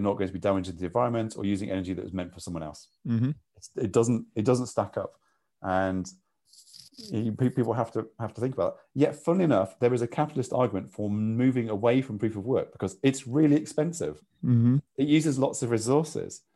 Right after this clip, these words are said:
Speaker 1: A-, and the people who, say, are Ethereum users, or,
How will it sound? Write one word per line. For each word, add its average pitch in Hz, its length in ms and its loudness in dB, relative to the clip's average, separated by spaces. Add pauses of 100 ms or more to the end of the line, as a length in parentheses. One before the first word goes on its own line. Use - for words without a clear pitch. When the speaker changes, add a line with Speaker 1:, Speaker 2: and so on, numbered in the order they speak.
(560)
Speaker 1:
A-, 127 200 2
and 127 180 4
the 117 60 0
people 151 360 0
who, 123 400 2 (580)
say, 110 220 2
are 104 180 4
Ethereum 107 440 2
users, 95 640 0
or, 90 260 -4